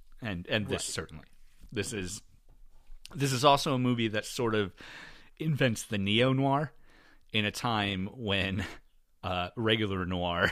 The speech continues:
Speaker 1: <laughs> was, was still maybe getting
Speaker 2: Still
Speaker 1: made.
Speaker 2: existed, yeah. It still was a
Speaker 1: Yeah.
Speaker 2: thing that was made all the time. Well, that's what I'm saying is that I, and I, and we've talked, yeah, we've definitely talked about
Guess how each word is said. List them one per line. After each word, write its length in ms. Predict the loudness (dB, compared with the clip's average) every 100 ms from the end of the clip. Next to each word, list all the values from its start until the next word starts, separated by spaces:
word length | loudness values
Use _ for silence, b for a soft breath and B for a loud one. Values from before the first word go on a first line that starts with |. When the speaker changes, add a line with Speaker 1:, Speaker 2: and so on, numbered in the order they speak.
| B B
Speaker 1:
<laughs> 180 | -10
was, 440 | -8 -4 -4 -6 -8 -8
was 180 | -4 -4
still 280 | -2 -2 -2
maybe 260 | -6 -6 -2
getting 260 | -2 -2
Speaker 2:
Still 260 | 0 4 4
Speaker 1:
made. 100 | 2
Speaker 2:
existed, 440 | 0 0 0 0
yeah. 260 | 0 -2 -4
It 60 | -8
still 180 | -2 0
was 140 | 2
a 40 |
Speaker 1:
Yeah. 40 | 0
Speaker 2:
thing 160 | 0 -2
that 80 |
was 140 | -2 -6
made 140 | -4
all 100 | -2
the 80 | -4
time. 100 | -6 -10 -14 -12 -8
Well, 80 | -2
that's 180 | 0 2
what 120 | 0
I'm 100 | -2
saying 380 | -2 0 0 -2
is 240 | -6 -8 -4
that 180 | -4 -4 _ _ _ -2
I, 120 | 0
and 360 | 0 0 -2 0
I, 120 | -2
and 260 | 0 0
we've 160 | -2 -2
talked, 220 | -2 0
yeah, 160 | -2 -2
we've 160 | -4
definitely 300 | -2 -2 -4
talked 360 | -6 -4 -4 -4
about 320 | -4 -4 -6